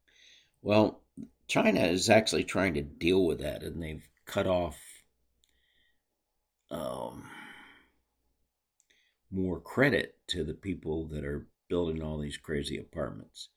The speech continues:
But the only place that the Chinese person has to invest inside of China is pretty much real estate. Their stock market is very, lacks transparency, and you can't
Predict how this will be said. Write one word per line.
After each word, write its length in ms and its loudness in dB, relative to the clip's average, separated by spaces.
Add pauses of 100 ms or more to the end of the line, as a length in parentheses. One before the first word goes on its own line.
(520)
But 140 -4
the 80 2
only 220 4
place 400 4
that 240 -2 (200)
the 60 -20
Chinese 480 0
person 380 -2
has 300 -4
to 140 -4
invest 600 -2 (640)
inside 420 4
of 100 -6
China 400 2
is 400 -4 (100)
pretty 180 0
much 280 0
real 260 0
estate. 420 -6 (580)
Their 600 2 (680)
stock 520 0
market 440 0
is 200 -4
very, 600 2 (840)
lacks 420 -2
transparency, 1040 -4
and 80 -10
you 80 -16
can't 320 -12